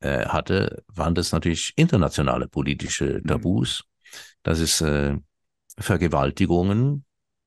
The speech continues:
Speaker 1: Folter, ähm, na-, natürlich, äh, der Islam, ähm, aber auch, äh, äh,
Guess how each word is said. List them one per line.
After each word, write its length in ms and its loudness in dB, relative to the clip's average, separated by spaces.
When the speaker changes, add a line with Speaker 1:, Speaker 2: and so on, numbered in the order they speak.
Speaker 1:
Folter, 840 0
ähm, 680 -2
na-, 160 -2
natürlich, 600 0
äh, 220 -6
der 340 -4
Islam, 840 0
ähm, 640 -6
aber 160 2
auch, 180 -2
äh, 160 -2
äh, 500 -10